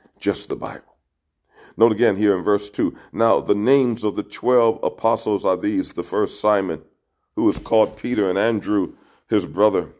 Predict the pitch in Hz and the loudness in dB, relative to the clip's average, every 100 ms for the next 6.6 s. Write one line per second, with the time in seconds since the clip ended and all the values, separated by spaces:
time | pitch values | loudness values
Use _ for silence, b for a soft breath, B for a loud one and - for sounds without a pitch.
0 | _ _ _ _ _ - 78 117 120 113 | _ _ _ _ _ -18 0 2 4 2
1 | 101 - 95 - 123 110 95 92 85 92 | -2 -4 -6 -2 2 2 2 -4 -2 0
2 | 107 87 101 104 85 87 - 98 101 92 | 0 -2 -6 -4 -6 -6 -2 2 2 2
3 | 82 76 _ - _ - - b b b | -2 -12 _ -20 _ -16 -16 b b b
4 | 90 80 80 82 71 - _ _ b b | -8 -4 0 0 0 -10 _ _ b b
5 | b b - - 113 - - 87 87 87 | b b -8 0 2 2 0 2 2 2
6 | 98 101 98 90 80 73 | 2 2 0 -2 -6 -8